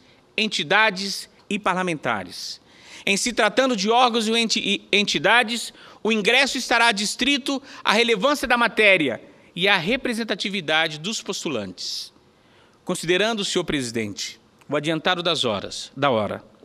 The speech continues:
e o número de oradores inscrito, a presença do senador Cássio Cunha Lima, requeiro que as demais peças desse pronunciamento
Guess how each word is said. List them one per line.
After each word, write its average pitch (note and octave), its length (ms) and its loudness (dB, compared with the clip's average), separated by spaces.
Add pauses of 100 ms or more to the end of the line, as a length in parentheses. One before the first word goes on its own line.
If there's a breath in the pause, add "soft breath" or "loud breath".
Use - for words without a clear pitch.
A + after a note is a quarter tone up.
(720 soft breath)
e D3 100 -4
o D#3+ 60 0
número F#3+ 240 0
de F3 80 -2
oradores D#3+ 380 0
inscrito, - 600 -2
a B2+ 80 -2
presença D#3+ 640 -2
do D3 100 -4
senador D3 400 0
Cássio D#3+ 320 0
Cunha E3 160 2
Lima, D3+ 360 0 (380 loud breath)
requeiro A#3+ 540 4
que - 100 -2
as G#3+ 120 0
demais A3+ 400 0
peças A3+ 500 -2
desse A#3 340 -2
pronunciamento A3 800 -6